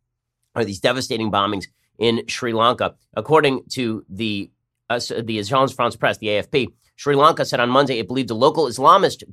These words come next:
extremist group was behind deadly suicide bomb blast that killed nearly three hundred people as it ordered a national state of emergency beginning on midnight. Government spokesman Rajitha Sar-, Senaratne said investigators were looking at whether the National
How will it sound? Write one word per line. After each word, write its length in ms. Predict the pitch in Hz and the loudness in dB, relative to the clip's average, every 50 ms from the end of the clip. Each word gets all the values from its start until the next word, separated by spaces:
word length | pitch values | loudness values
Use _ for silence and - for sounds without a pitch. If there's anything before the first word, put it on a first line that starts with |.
| - _ - | -20 _ -10
extremist 580 | 127 - - - - 170 175 175 147 110 - | -10 -10 -8 -4 -2 -2 0 0 0 -2 -2
group 220 | - 110 101 90 - | -6 -8 -8 -6 -6
was 100 | 104 92 | -8 -8
behind 320 | 107 110 120 120 117 110 | -6 -4 -2 -2 0 2
deadly 260 | 131 131 127 170 143 | 2 2 2 0 -2
suicide 420 | 104 - 123 110 98 - 107 101 90 | -4 -4 -6 -6 -2 -2 -2 0 0
bomb 200 | 101 98 101 95 | 0 0 0 0
blast 240 | 92 98 98 101 - | 0 -2 -2 -2 -6
that 80 | 107 | -10
killed 200 | - - 123 120 | -4 -4 -4 -2
nearly 260 | 117 110 104 95 95 | 0 0 0 -2 -4
three 260 | 90 - 131 165 170 156 | -8 -6 -4 -2 -2 0
hundred 320 | 123 135 147 123 123 92 | 0 0 -2 -2 -4 -6
people 380 | 104 104 95 - 98 92 - _ _ _ _ - | -6 -8 -6 -4 -6 -6 -6 _ _ _ _ -8
as 120 | 110 113 | -6 -6
it 80 | 127 95 | -4 0
ordered 280 | 127 131 131 123 117 | 0 0 0 0 -2
a 40 | 113 | 0
national 340 | 120 123 135 127 - 127 107 | 2 2 2 0 -2 -6 -6
state 240 | - - 156 156 151 | -4 0 0 0 0
of 80 | 127 | 0
emergency 560 | 127 120 120 117 113 104 95 - 110 92 - _ _ _ _ - | -2 0 0 -2 -2 -6 -10 -10 -10 -10 -10 _ _ _ _ -10
beginning 440 | 120 113 131 127 123 107 101 98 - _ _ _ - | -4 -2 0 0 2 0 -2 -4 -10 _ _ _ -4
on 180 | 95 101 113 117 | -2 -2 0 2
midnight. 380 | 131 127 107 80 65 57 - _ _ _ - | 0 0 0 -2 -6 -8 -10 _ _ _ -2
Government 300 | 95 110 123 131 123 107 | -2 0 2 2 0 0
spokesman 500 | - - - 143 143 - - 139 127 117 | -2 0 2 2 2 2 2 0 0 0
Rajitha 680 | - 95 104 101 92 120 165 147 - 151 143 139 - - | 0 -4 -6 -4 -4 -4 -6 -2 2 2 2 2 2 -2
Sar-, 340 | - - - 156 143 131 - | -10 -4 2 4 4 4 2
Senaratne 960 | 76 69 - - - 131 120 110 101 92 101 110 120 - 131 151 156 151 147 _ _ _ _ _ | 0 -8 -12 -8 -6 -2 0 0 2 4 6 4 4 4 2 -4 -4 -4 -10 _ _ _ _ _
said 200 | - - 123 113 | -6 -4 -4 -2
investigators 600 | 110 110 107 156 156 147 170 156 160 143 143 117 | -2 0 0 0 0 0 -2 0 2 2 2 0
were 100 | 107 113 | -2 -2
looking 280 | 110 139 147 143 147 131 | -2 -2 0 0 0 0
at 80 | 104 104 | 0 2
whether 240 | 117 120 120 120 | 2 0 0 0
the 120 | 104 104 98 | -4 -4 -2
National 600 | 101 120 135 156 151 - 160 156 147 139 - | 0 2 2 2 0 0 0 2 2 2 0